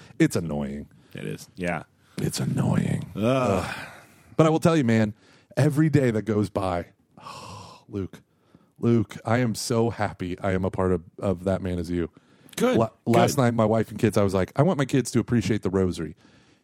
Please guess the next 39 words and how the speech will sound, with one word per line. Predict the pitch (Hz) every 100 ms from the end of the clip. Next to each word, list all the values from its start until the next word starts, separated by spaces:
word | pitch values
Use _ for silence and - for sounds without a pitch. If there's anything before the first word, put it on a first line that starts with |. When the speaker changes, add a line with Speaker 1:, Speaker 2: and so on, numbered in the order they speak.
| _
Speaker 1:
And | 113
I |
was | 110
like, | 127
"Oh, | 214 254
there's | 202
this | 202 151
video | 202 254 143
that | 110
That | 110 110
Man | 107
Is | 101
You |
did | 104 98
called, | 117 104 101
uh, | 101 95 92
The | 107
Power | - 117 123 120
of | 98
One | 101 104
Hail | 107 101
Mary." | 92 92 123
And | 165 _ _ -
I |
was | 117
like, | 123
"Let |
me | 185
see | 196
if | 160
it's | 143
on | 120
YouTube." | 107 92 80
So | - 98
we, | 98 -
I |
put | 107 113
it | 95
on. | 87